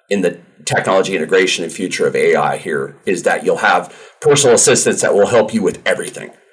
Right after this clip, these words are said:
you know, and, and it'll actually take the monotony, um, and, and the repetitive stuff that you do today in your life, and it'll make it easier and actually remove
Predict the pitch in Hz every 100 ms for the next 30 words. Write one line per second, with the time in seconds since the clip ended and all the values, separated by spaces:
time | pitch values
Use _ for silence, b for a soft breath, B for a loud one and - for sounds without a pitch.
0 | b b - 98 85 87 87 85 95 87
1 | 82 107 - 92 - - 110 - 92 -
2 | 117 113 110 - 104 90 101 98 98 -
3 | 95 95 85 85 b b b b - 92
4 | 82 78 73 - - 98 - 101 101 92
5 | 95 95 90 - 110 95 92 92 - -
6 | 92 82 - - 98 90 85 - 95 95
7 | 92 87 B B - 104 87 90 82 85
8 | 82 - 92 90 85 85 87 87 - 95
9 | 90 85 85 82 80 82 92 85 73 95
10 | 92 95 92 85